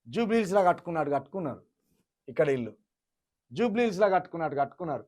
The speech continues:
ఈ బిల్డింగ్లు చూడు ఎలా అని చూస్తే జూబ్లీహిల్స్ బిల్డింగ్లు అనుకుంటారు వీటిని. ఇక వీళ్ళు ఇస్తారా ఇండ్లు? వీళ్ళు ఇయ్యరు. కాబట్టి ఇయ్యనోళ్ళంతా ఇక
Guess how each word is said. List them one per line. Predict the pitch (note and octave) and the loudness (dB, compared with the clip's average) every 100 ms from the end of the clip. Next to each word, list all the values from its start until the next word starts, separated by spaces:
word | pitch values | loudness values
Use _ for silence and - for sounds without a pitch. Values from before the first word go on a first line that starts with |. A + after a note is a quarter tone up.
| _ | _
ఈ | E3 F#3 | -4 -2
బిల్డింగ్లు | F#3+ G#3+ G#3+ E3 | 2 2 2 2
చూడు | G3 A#3+ - _ _ _ _ | 2 2 -2 _ _ _ _
ఎలా | E3 G3+ | -2 0
అని | F#3 | 0
చూస్తే | F#3+ A3 | -2 -2
జూబ్లీహిల్స్ | E3+ G#3 G#3+ A3+ F3 | 0 0 2 0 0
బిల్డింగ్లు | F#3+ G3+ F#3 G#3 | -4 -4 -2 -4
అనుకుంటారు | F3+ F3 D#3+ | -4 -6 -6
వీటిని. | C#3+ - _ _ _ _ _ _ _ _ _ _ _ - | -6 -10 _ _ _ _ _ _ _ _ _ _ _ -6
ఇక | F#3 | -2
వీళ్ళు | A3+ A3 F#3 | 2 2 2
ఇస్తారా | - C#3 F3+ | 2 0 0
ఇండ్లు? | A3 B3+ F4+ _ _ _ _ _ _ _ - | -2 -8 -10 _ _ _ _ _ _ _ -2
వీళ్ళు | A#3+ A#3 | 2 4
ఇయ్యరు. | F3+ A#2 - _ _ _ _ - | 2 2 -6 _ _ _ _ 6
కాబట్టి | A3+ B3 B3+ C4+ A3+ A#3+ A#3 _ _ _ G3 | 8 8 6 6 8 8 4 _ _ _ -2
ఇయ్యనోళ్ళంతా | A#3 C#4 C#4+ C#4+ C4+ B3 G#3 - | 4 4 6 6 6 6 2 2
ఇక | - | -6